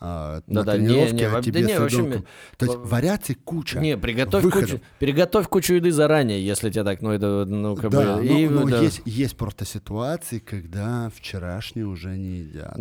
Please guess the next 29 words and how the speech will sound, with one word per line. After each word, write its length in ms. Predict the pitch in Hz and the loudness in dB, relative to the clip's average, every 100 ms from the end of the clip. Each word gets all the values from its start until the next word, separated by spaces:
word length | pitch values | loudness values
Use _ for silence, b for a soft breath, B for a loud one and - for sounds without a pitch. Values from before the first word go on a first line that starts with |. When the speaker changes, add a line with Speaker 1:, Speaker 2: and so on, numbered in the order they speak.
| 123 | -2
Speaker 2:
Не, 120 | 127 | 0
не, 260 | 117 113 110 - | 0 -2 -4 -4
а, 240 | 113 98 | 0 0
ну, 140 | 95 | -2
понимаю, 540 | 107 143 165 139 127 135 | -2 0 2 2 2 2
Speaker 1:
Есть, 100 | 120 | 4
есть. 80 | 165 | 4
Speaker 2:
понимаю, 840 | 185 170 151 143 143 143 143 143 | 6 6 6 6 6 6 6 4
Speaker 1:
Есть, 100 | 139 | 4
Speaker 2:
понимаю. 300 | 147 143 123 | 4 4 2
Speaker 1:
есть 280 | 120 123 143 | 0 0 0
такие. 300 | - 117 110 | -2 -4 -2
У 60 | 104 | 0
меня, 80 | 110 | 4
Speaker 2:
Понимаю, 380 | - 175 165 | 4 6 6
Speaker 1:
у 40 | 160 | 6
меня 180 | 135 180 | 6 6
был 80 | 160 | 6
Speaker 2:
понимаю. 280 | 135 127 127 | 6 6 2
Speaker 1:
случай 240 | 107 - | -2 -8
в 60 | 101 | -8
практике, 580 | 104 123 170 143 - | -4 -4 -4 -8 -10
когда 680 | 107 113 87 85 104 98 95 | -10 -10 -8 -8 -6 -4 -6
девушка, 720 | 92 87 113 143 - - 104 101 | -6 -4 -4 -4 -8 -8 -6 -4
ну, 240 | 104 87 - - 78 78 82 80 - | -6 -8 -16 -20 -18 -18 -18 -20 -20
женщина, 520 | - - 143 170 113 95 | -14 -6 -6 -4 -6 -4
но 260 | 120 156 | -4 -4
именно 300 | 101 90 87 | -6 -6 -8
девушка, 640 | 82 85 87 73 - 80 | -10 -10 -10 -10 -16 -18